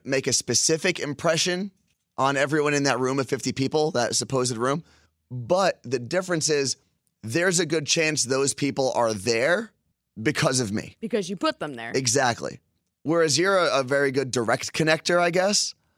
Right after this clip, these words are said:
Speaker 2: You can
Speaker 1: I've
Speaker 2: get everyone
Speaker 1: always
Speaker 2: there,
Speaker 1: been,
Speaker 2: yeah.
Speaker 1: I've always, since high school, it's actually since middle school, since I was in my, um, church youth group,
Speaker 2: Mm-hmm.
Speaker 1: I was always the person planning parties.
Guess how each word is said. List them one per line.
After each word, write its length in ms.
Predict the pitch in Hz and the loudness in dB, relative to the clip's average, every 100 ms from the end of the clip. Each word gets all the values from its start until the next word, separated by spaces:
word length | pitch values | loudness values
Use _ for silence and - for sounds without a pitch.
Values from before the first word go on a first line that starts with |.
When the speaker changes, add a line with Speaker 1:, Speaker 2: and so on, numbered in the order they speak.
| _ | _
Speaker 2:
You 140 | 226 302 | -6 2
can 100 | 302 | 4
Speaker 1:
I've 100 | 185 | 4
Speaker 2:
get 80 | 269 | 4
everyone 160 | 277 | 4
Speaker 1:
always 200 | 175 175 | 4 2
Speaker 2:
there, 80 | 147 | 0
Speaker 1:
been, 180 | 165 156 | 0 0
Speaker 2:
yeah. 160 | 170 - | 0 0
Speaker 1:
I've 160 | 143 127 | 0 0
always, 420 | 151 165 151 123 | 0 2 2 0
since 220 | - 131 | 0 -2
high 160 | - 151 | 0 0
school, 440 | 143 131 113 107 - | -2 -2 -2 -4 -6
it's 100 | 135 | 0
actually 260 | 160 196 196 | 2 2 0
since 220 | 143 120 | -2 -2
middle 160 | 147 147 | -2 -2
school, 180 | - 101 | -2 -4
since 220 | 117 123 | -2 0
I 80 | 127 | 0
was 120 | 123 | 0
in 120 | 135 | 0
my, 220 | 131 123 | 0 2
um, 340 | 120 113 104 95 _ _ _ _ | 2 2 0 -4 _ _ _ _
church 280 | - 165 156 | -4 -2 0
youth 200 | 135 147 | 0 0
group, 320 | - 110 85 - | -2 -4 -4 -8
Speaker 2:
Mm-hmm. 280 | 185 190 185 180 _ | -12 -10 -10 -12 _
Speaker 1:
I 80 | 139 | 0
was 140 | 156 147 | 2 2
always 280 | 156 165 | 2 2
the 80 | 151 | 0
person 360 | - 143 151 131 | 0 0 0 -4
planning 500 | - 139 131 127 120 | -2 -2 0 -2 -4
parties. 540 | - 101 82 - - | -4 -2 -2 -4 -8